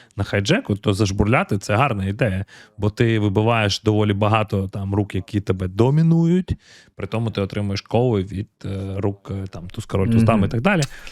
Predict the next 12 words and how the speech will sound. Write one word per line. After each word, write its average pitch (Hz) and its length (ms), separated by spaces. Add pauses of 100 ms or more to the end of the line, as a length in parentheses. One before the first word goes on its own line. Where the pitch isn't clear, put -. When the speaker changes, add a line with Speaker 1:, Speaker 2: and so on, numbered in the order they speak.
(140)
Speaker 1:
Е, 107 300
але 131 260
якщо 131 260
ти 117 100
граєш 104 440
оверлімп, 107 640
наприклад, 139 500
то 107 260
в 101 80
тебе 110 200
можуть 110 280
зажбурляти. 104 580